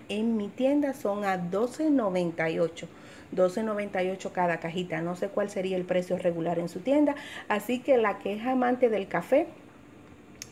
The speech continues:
aprovechen esta oferta. No hay cupones para esto, pero es muy buen precio. Y como digo, si vamos a cuponear, hay que cuponear cosa útil. ¿Quién no toma café todos los días? Y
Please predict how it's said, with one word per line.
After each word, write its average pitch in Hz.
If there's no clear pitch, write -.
aprovechen 185
esta 196
oferta. 196
No 202
hay 185
cupones 175
para 175
esto, 302
pero 180
es 196
muy 185
buen 175
precio. 262
Y 196
como 175
digo, 285
si 233
vamos 254
a 240
cuponear, 185
hay 185
que 190
cuponear 170
cosa 165
útil. 170
¿Quién 240
no 247
toma 226
café 202
todos 175
los 170
días? 147
Y 202